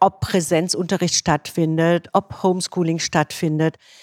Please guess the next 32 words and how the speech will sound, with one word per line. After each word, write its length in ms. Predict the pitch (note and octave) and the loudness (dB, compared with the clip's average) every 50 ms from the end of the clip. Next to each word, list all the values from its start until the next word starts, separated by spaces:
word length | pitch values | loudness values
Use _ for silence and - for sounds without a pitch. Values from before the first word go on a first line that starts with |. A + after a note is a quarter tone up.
| - - - - _ | -20 -20 -20 -12 _
wie 140 | - C4 C4 | -2 -2 0
die 140 | C#4 B3+ | 0 0
Tests 520 | - - - G3 E3 - - - - - - | 0 0 0 0 0 -2 -4 -6 -6 -2 0
laufen, 480 | D#3+ D3 D3 D3+ D3 - - F3 D#3+ | 2 4 4 2 2 0 -4 -4 -2
wie 80 | D#3+ A3+ | 0 0
die 100 | A#3 A3+ | 2 2
Hygienemaßnahmen 840 | G#3+ A3+ F3+ E3+ E3+ E3+ F3+ E3+ D#3+ D3 D3+ - - F3 D3 C#3+ - | 0 0 2 2 2 2 2 2 2 0 0 0 0 -2 -2 0 0
in 100 | D#3 E3 | -2 -2
den 100 | E3 D3+ | -2 -2
Schulen 400 | - - - G#3+ A#3 A#3 G3 E3 | -2 -4 -4 -2 -2 0 0 -2
sind. 300 | C#3+ D#3+ D3+ E3 - - | -2 -2 -4 -2 -2 -2
Also 260 | D#3+ E3+ - F#3+ E3+ - _ _ _ _ - | 0 0 0 -2 -4 -4 _ _ _ _ 2
Landespolitik 1040 | E3 D#3+ E3+ G#3 A3 A3 - - G#3+ F#3+ F#3 F3+ - - - G3+ G3+ - - - - - | 2 2 2 2 0 -2 -4 -4 -4 -2 -2 -2 -4 -2 -2 -2 -2 -4 -8 -20 -10 -2
war 160 | D#3+ D#3 D#3+ D#3 | 0 0 0 0
gerade 320 | D3 D3+ D3+ E3 F#3+ G3+ | 2 2 2 2 2 2
in 80 | E3+ F3 | 0 0
der 120 | E3+ D#3+ | -2 -2
Corona-Zeit 800 | - - E3 C#3+ D#3 E3+ F3+ F#3+ F3+ E3 - - F3 E3 D#3+ D3+ | -4 -6 -8 -4 -4 -2 -2 -2 -2 -2 -2 -2 0 0 0 0
sehr 260 | - F3 F3 F3+ F#3+ F3+ | 0 2 4 4 4 2
nah 540 | E3+ E3+ E3+ E3+ F3 G3 F#3 D3+ C#3 - - | 2 0 0 2 2 2 2 2 2 0 -2
eigentlich 460 | C#3+ D3+ D#3 E3 F3 E3 F#3+ D#3+ - | -4 -4 -4 -4 -4 -4 -4 -6 -4
an 100 | - F3 | -2 0
der 120 | F3 E3+ D#3+ | 0 0 0
Lebensrealität 1000 | D#3 E3+ F3 F3 F3+ E3 - - E3+ E3 D#3+ E3 E3 E3 - - F3+ F3+ - | 0 0 0 0 0 -2 -2 0 0 0 2 2 0 -2 -2 -2 -4 -2 0
der 100 | - D#3 | 0 0
Menschen 400 | D3+ D#3 D#3 D#3+ F3+ - - - | 0 0 0 0 -2 -4 -4 -4
und 140 | - E3+ F3+ | -2 -2 0
musste 380 | F3 G#3 B3 A#3+ - - - - | 0 0 0 0 0 0 0 2
auch 100 | E3 D#3 | 0 0
sehr 240 | - - E3 E3+ F#3 | 0 0 0 2 0
schnell 300 | - - F3+ E3+ E3+ E3 | 0 0 0 2 2 0
reagieren. 760 | - D#3 D#3 D3+ D3 D3 C3 D3 D#3 E3+ F#3+ G#3+ A#3 A#3 | 0 0 0 2 0 0 -2 -2 0 0 0 0 0 -2